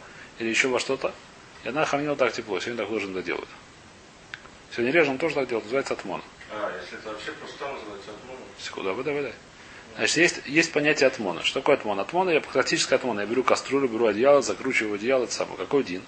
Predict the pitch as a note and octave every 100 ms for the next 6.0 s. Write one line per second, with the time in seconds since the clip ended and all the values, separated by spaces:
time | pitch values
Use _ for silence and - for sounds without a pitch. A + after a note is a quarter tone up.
0 | - - - - G2 - D3+ C#3+ B2+ C#3+
1 | D3+ B2+ - - A#2+ B2+ C#3+ B2+ - G#2+
2 | B2 - A2 A#2 G#2+ G#2 D#3+ D3 C#3+ B2
3 | A#2+ A2 - E2+ D#2 - - - - -
4 | - - - - - - B2+ B2 A#2+ A2
5 | - A#2 - G2+ G2 - G2+ F2+ E2+ -